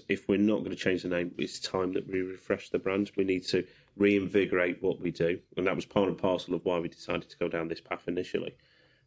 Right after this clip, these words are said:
We'll still continue with our plan to achieve chartered body status, but we will continue as B I F M. So, you know, as I said before, it's up to the membership. You know, it's in their hands, it's in the members' hands, which I'm really passionate about. I think, so the more people that can either attend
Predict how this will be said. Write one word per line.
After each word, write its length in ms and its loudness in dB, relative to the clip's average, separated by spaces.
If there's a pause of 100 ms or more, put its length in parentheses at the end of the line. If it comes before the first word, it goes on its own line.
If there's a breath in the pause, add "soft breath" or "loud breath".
We'll 120 6
still 340 4
continue 720 4
with 140 2
our 120 4
plan 320 0 (120)
to 220 2
achieve 340 0
chartered 360 0
body 180 2
status, 580 -2 (480)
but 120 4
we 120 6
will 220 6
continue 400 0
as 80 -2
B 160 0
I 180 0
F 140 -8
M. 200 -2 (200)
So, 220 2
you 160 2
know, 100 2
as 140 0
I 20 4
said 260 2
before, 360 2
it's 180 0
up 160 2
to 80 0
the 80 4
membership. 640 0
You 80 0
know, 280 2
it's 240 2
in 160 4
their 180 2
hands, 380 -2
it's 120 -2
in 60 0
the 80 0
members' 340 0
hands, 280 0
which 160 0
I'm 240 4
really 260 2 (180)
passionate 260 0
about. 180 0
I 20 0
think, 240 0 (380 soft breath)
so 120 4
the 80 6
more 380 6
people 420 4
that 200 2
can 100 0
either 240 0
attend 500 0